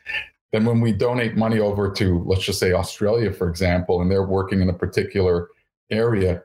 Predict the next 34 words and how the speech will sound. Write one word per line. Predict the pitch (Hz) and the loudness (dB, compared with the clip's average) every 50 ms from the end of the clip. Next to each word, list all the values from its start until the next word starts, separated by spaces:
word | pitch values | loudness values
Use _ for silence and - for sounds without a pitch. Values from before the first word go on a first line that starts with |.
| _ | _
they | - 101 95 113 127 135 | -2 0 0 2 2 2
know | 127 120 120 120 117 | 2 2 2 0 0
the | 104 98 | 0 -2
tree | 92 - - 98 90 | -2 -2 0 0 0
species, | - - - - 85 85 87 - 87 82 80 78 82 - - - | 0 -2 -2 0 0 0 0 0 0 0 0 0 -2 -4 -4 -2
and | 98 95 95 | 0 0 2
often | 98 113 120 117 117 101 95 | 2 0 -2 -2 0 0 0
they | 95 95 | 0 0
just | 92 104 104 104 | 0 -2 -2 -2
need, | - 104 101 95 87 87 - _ _ | 0 0 0 0 0 -4 -8 _ _
you | 104 | -2
know, | 98 95 90 90 | 0 0 0 0
additional | 87 90 113 113 - - 110 92 95 - | 0 -2 -2 -2 -2 -2 -2 -4 -2 -2
funding | 113 113 113 101 92 90 90 87 | 0 0 2 2 2 2 0 0
to | - 92 | -2 -4
help | - 113 104 95 - - | -2 0 0 0 -2 -2
them, | - 95 92 92 90 87 - _ _ _ _ _ _ | 0 0 2 2 0 0 -4 _ _ _ _ _ _
you | - 104 95 | -2 0 0
know, | 95 82 - - _ _ _ _ - | 0 0 -2 -6 _ _ _ _ -4
collect | - 120 127 151 - - | -2 0 0 -2 -2 -2
more | 139 127 123 117 | 0 0 0 0
seeds, | 117 - - 123 120 117 117 117 110 101 101 - - _ | -2 -2 -4 -2 0 2 2 2 2 0 -2 -6 -10 _
grow | - 117 120 123 | -2 -2 0 0
more | 127 123 117 113 | 0 0 0 0
trees | 110 - - - 120 117 113 110 101 101 - | -2 -2 -2 0 0 2 2 2 0 -2 -2
in | - 104 101 | -2 0 2
the, | 101 98 98 - - | 2 2 0 0 0
in | 101 98 | 0 2
the | 95 95 | 2 2
nursery, | 95 101 110 110 107 - - - 92 90 90 87 87 - _ - | 2 2 2 0 -2 -4 -2 0 2 2 2 0 0 -4 _ 0
and | 90 92 95 95 - | 2 4 4 4 2
get | 101 92 - | 0 -2 0
them | - 92 92 | 0 0 0
planted, | - 127 123 131 127 127 127 113 92 87 87 | 0 0 0 2 0 2 2 0 0 0 -2